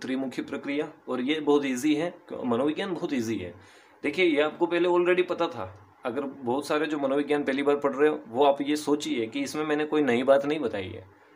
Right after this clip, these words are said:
सिर्फ कुछ तथ्य बताया है। आपको पता है कि शिक्षण की प्रक्रिया में कौन कौन से होंगे, शिक्षक होंगे, शिक्षार्थी होगा और पाठ्यक्रम होगा, ये already आपको पता है, लेकिन आपको ये नहीं पता कि ये John Dewey ने कहा है और इससे त्रिमुखी प्रक्रिया कहा गया।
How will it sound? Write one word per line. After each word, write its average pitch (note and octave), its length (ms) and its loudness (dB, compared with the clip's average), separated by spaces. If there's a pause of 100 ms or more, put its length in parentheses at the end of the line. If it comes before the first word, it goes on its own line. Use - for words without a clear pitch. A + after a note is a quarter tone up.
सिर्फ D3+ 200 -4
कुछ E3 300 -2
तथ्य D3 220 2
बताया C3+ 340 4
है। A2+ 200 -2 (300)
आपको D3 240 2
पता D3+ 200 2
है D#3 140 2
कि D3+ 120 -4
शिक्षण C#3+ 340 -4
की D3 80 0
प्रक्रिया C#3 360 0
में C#3 120 -2
कौन C3+ 180 -2
कौन C#3 180 -2
से C3+ 120 -4
होंगे, C3 280 -2
शिक्षक C3 380 -4
होंगे, B2+ 240 -2
शिक्षार्थी A#2 520 -2
होगा B2+ 200 0
और B2+ 80 2
पाठ्यक्रम B2 420 -2
होगा, A#2+ 160 -2
ये B2 100 -2
already D3+ 360 4
आपको D#3 180 0
पता D#3 220 2
है, F#2+ 200 -6 (460)
लेकिन D3 220 0
आपको D3 220 2
ये C#3 200 4
नहीं F#3+ 120 2
पता F3+ 260 0
कि E3 120 -2
ये E3 100 4
John C#3 260 -2
Dewey C3 240 2
ने D#3+ 80 2
कहा D3+ 280 2
है D#3 80 2
और D3+ 120 0
इससे D3 200 -4
त्रिमुखी D#3+ 480 2
प्रक्रिया G#2+ 440 -4
कहा F#2 180 -10
गया। F#2 220 -16